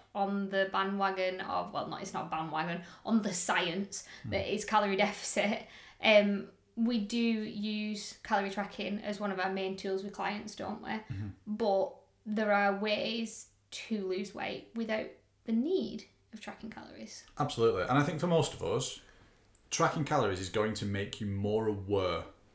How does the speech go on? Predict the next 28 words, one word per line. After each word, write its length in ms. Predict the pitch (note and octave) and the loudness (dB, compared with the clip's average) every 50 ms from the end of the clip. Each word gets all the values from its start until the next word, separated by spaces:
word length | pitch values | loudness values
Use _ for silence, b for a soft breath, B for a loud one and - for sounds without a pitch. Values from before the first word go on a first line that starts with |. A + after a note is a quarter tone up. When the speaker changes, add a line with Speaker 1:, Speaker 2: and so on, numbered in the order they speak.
| - - - | -20 -14 -10
Speaker 2:
of 120 | G2+ F2 | -6 -4
what 160 | F2+ F2+ - | -2 -2 -2
you're 200 | F2+ F2 - F2 | -4 -4 -2 -2
doing. 140 | E2+ D#2+ D2 - - b b b b b b b | -2 -2 -4 -8 -14 b b b b b b b
So 560 | - - - - A#2+ A2+ A2 A2 G#2+ G#2+ G#2+ b b b b b b b b _ _ _ | -4 -2 0 2 4 6 6 6 6 6 4 b b b b b b b b _ _ _
for 220 | - - C3+ B2+ | -8 -2 2 2
a 60 | B2+ | 4
lot 260 | C3 C3+ D3 D#3+ D3+ | 6 6 6 6 6
of 120 | C#3+ C3+ - | 4 0 -2
people 260 | - C#3 C3+ - C#3 | 0 -2 0 0 -2
who 40 | B2 | -2
start 260 | - - C3 A#2 - | 0 2 2 0 0
tracking 280 | - C3+ - - A2 G2+ | 0 -4 -4 -4 -4 0
calories, 380 | - B2 B2 F#2+ F2 F2 F2 | 2 4 4 4 2 0 0
what 200 | G#2+ A#2 G#2+ G#2 | 0 0 0 -2
we've 260 | G#2 A#2+ B2 B2+ A2 | -2 -2 -2 0 0
noticed 400 | A2 G2+ F#2 F2 - G2 G2+ - | 2 2 2 2 0 -2 -2 -4
and 100 | G2+ F#2+ | -4 -2
a 40 | F#2 | -2
lot 420 | G2+ A2 B2 C#3 D#3 D#3 D#3+ D3+ D3 | 0 0 2 2 2 2 0 0 0
of 80 | C3+ | -2
the 60 | B2 | 0
conversations 580 | B2+ - C3 B2+ B2+ - C3 B2 A2 - B2+ G#2 | 0 2 2 4 4 4 2 0 0 -2 -4 -4
we 140 | G2+ A#2+ G#2 | -2 -2 -2
have 160 | G#2+ G2+ F#2 | -2 -2 -4
with 80 | - F#2 | -4 -4
clients 340 | - A#2 A2+ A2 A2 G#2+ - | 0 0 0 0 0 -2 -4
is, 260 | F#2+ F2+ F2+ - B | -4 -4 -4 -6 B